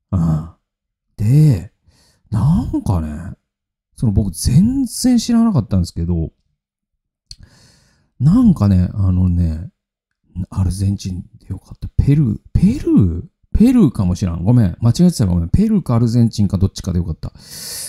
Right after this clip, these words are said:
で、なんか全然知らなかったんだけど、なんかね、その、これが何年代とかちょっとはっきりも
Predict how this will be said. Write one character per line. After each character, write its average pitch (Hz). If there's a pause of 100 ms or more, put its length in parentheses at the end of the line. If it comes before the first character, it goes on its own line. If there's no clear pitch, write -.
(120)
で、 143 (120)
な 123
ん -
か -
全 208
然 233
知 226
ら 220
な 220
か 190
っ -
た 92
ん 85
だ 78
け 80
ど、 87 (680)
な 160
ん 240
か 90
ね、 170
そ 98
の、 87
こ -
れ 160
が 160
何 160
年 254
代 143
と 175
か 180
ち -
ょ 196
っ -
と 95
は -
っ - (100)
き 165
り 143
も 92